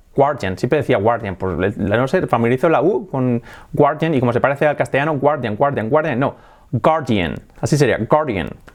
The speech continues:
<laughs> Ok, completamente diferente, guardian, guardian, no, guardian. Do you know that one? ¿Sabéis esta? ¿Sabéis esta o no la sabíais?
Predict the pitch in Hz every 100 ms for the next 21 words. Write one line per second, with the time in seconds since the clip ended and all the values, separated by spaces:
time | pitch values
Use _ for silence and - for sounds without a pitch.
0 | - - - 175 - - 233 233 156 151
1 | 170 202 175 196 220 165 185 202 123 135
2 | 127 175 180 185 190 190 - - _ -
3 | - - - 123 143 143 143 151 160 -
4 | 120 123 - - _ - - - 139 117
5 | 87 58 - - - - - 175 233 226
6 | 233 233 262 330 - 139 170 208 254 262
7 | - 143 180 208 156 131 120 113 92 69
8 | -